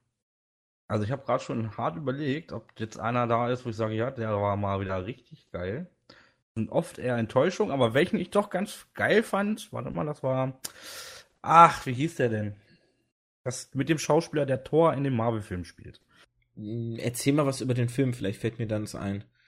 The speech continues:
Speaker 1: Ähm, die,
Speaker 2: Die
Speaker 1: äh,
Speaker 2: Handlung.
Speaker 1: ähm, das sind wieder ein paar Freunde, ne, die jetzt so, was weiß ich, so College-Alter. Die fahren, äh, glaube beim Onkel oder was weiß ich, wieder in, in den Wald, in eine alte Hütte. Die bleiben da und dann auf einmal kommen,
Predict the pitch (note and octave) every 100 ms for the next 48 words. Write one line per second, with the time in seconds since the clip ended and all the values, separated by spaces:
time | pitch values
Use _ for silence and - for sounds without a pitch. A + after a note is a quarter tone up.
0 | _ _ _ _ _ - A#2+ A#2 A2 G#2+
1 | G#2 G#2 G2 F#2+ F2+ G2+ _ _ _ _
2 | - F#2 G#2 A2+ A#2+ A2+ A2+ G#2+ A#2 A2+
3 | G#2+ G#2+ - - - - _ - G2+ G#2
4 | G#2 C3 B2 A2 A#2 G2+ E3 A3+ A3+ F3
5 | C#3+ E3+ - G#2+ G#2 G#2+ G2+ F#2+ - -
6 | - G2+ F#2+ A2 A2 F#2+ D3+ D#3+ - C#3+
7 | D3 - _ _ _ _ - - - -
8 | - - A2 B2 A2+ A2 F2+ G#2 G2+ F#2+
9 | - - G#2 A2+ G2+ F#2+ G#2 A2 G#2+ F2+
10 | F#2 F#2 - G#2+ D2 C2+ F2+ F#2 D2+ F#2+
11 | - F#2+ F2 G#2+ B2 G2+ G2 - - G2+
12 | G2 D3 G#3+ A#3 - _ - _ _ F#3+
13 | F#2+ G2+ F3 G#3+ A3 G#3 - C#3 C3 C3+
14 | C3 C3+ B2+ B2+ B2 A#2+ A#2+ - A#2+ A#2+
15 | A#2 A2+ G#2+